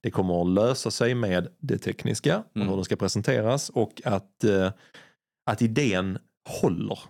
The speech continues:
Speaker 2: Mm.
Speaker 1: Alltså den måste kunna vara skalbar så att många måste kunna
Speaker 2: Mm.
Speaker 1: använda den. Typ
Speaker 2: Mm.
Speaker 1: då verkligen alla som vill, som ni som lyssnar, alla som inte, kanske inte ens springer men är sugna,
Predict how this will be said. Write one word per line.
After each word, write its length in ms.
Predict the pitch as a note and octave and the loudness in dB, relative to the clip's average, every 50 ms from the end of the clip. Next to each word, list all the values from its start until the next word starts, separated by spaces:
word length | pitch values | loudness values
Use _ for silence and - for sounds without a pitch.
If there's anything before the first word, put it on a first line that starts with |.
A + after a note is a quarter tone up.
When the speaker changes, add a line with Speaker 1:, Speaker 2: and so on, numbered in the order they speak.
| _ - | _ -4
Speaker 2:
Mm. 240 | A2+ A2 G#2 G2 - | -2 -2 -2 -4 -4
Speaker 1:
Alltså 160 | A#2 G#2+ - A2 | -4 -2 0 2
den 120 | A2 A2+ | 2 2
måste 260 | A#2+ B2+ B2+ - A#2+ | 2 2 0 -2 -2
kunna 240 | A2 - A#2 G#2 G2 | -2 -2 -2 -2 -2
vara 120 | F#2 F2+ | -2 -4
skalbar 520 | - - - B2 B2 C3+ C3+ B2+ B2+ B2 B2+ | -4 -2 0 0 2 2 2 2 0 0 0
så 120 | - - A2 | 0 -2 -4
att 80 | - | -2
många 760 | A2 A2 A2 A2+ A#2 A#2+ B2+ C3+ C3+ A#2+ A2 G#2+ A#2 B2+ C3+ C3 | -2 0 2 2 4 4 4 2 0 -2 -2 -2 -4 -4 -4 -4
måste 280 | C3 A#2+ A2+ A2 - - | -2 -2 -2 -2 -2 -2
kunna 200 | - G2 F#2+ G2+ | -2 -2 0 0
Speaker 2:
Mm. 140 | G2 F#2+ G#2 | 0 0 0
Speaker 1:
använda 300 | G#2 F2+ E2 D#2+ E2+ E2 | 0 0 0 0 -2 -2
den. 180 | F2+ F#2 G2 | -2 -2 -2
Typ 240 | - - D#3 B2+ G2+ | 0 2 2 2 2
Speaker 2:
Mm. 120 | G2 G2 | 2 0
Speaker 1:
då 180 | G2 - A2 G2+ | 0 0 2 2
verkligen 380 | G2 G#2 A2+ A#2 - - - - | 2 2 0 0 -2 -6 -8 -4
alla 240 | - D3 D#3 D#3 C3+ | -2 0 0 0 0
som 160 | - C3+ C3 | 0 0 0
vill, 220 | C#3 C#3 A#2 G2+ G2 - - - _ _ _ - | 2 2 2 0 -2 -6 -12 -20 _ _ _ -2
som 100 | - A#2+ | 0 2
ni 100 | C3 B2+ | 4 2
som 140 | - - G2+ | 2 4 4
lyssnar, 340 | G2 G#2+ A2 - - A2+ - - | 4 4 4 2 0 -2 -2 0
alla 140 | B2+ C3 A#2+ | 0 0 0
som 120 | - A#2+ | 0 0
inte, 320 | C#3 - - C3+ C#3 - | 0 0 0 0 0 0
kanske 100 | - - C3+ | -2 -2 0
inte 100 | C#3+ C3 | 0 0
ens 120 | A2 - | 0 -2
springer 460 | - - - D3+ B2+ F#2 F2 - G2 | -4 -4 -2 -2 -2 0 0 -2 0
men 100 | - G2 | 0 0
är 40 | G2 | 0
sugna, 720 | F#2+ - - C3 A#2+ B2+ C#3+ A#2 G2 E2+ - - B2 C#3+ | 0 0 2 2 2 4 2 2 0 0 0 0 -2 -2